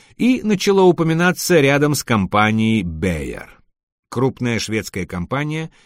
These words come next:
специализирующаяся на производстве строительных материалов, торговле электроникой и так далее. Он прокручивал головокружительные спекуляции с акциями и опционами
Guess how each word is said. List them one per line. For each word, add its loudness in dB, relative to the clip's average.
специализирующаяся -4
на -4
производстве -4
строительных -4
материалов, -4
торговле -2
электроникой 0
и -4
так -6
далее. -14
Он 4
прокручивал 2
головокружительные 4
спекуляции 0
с -4
акциями -2
и 0
опционами -2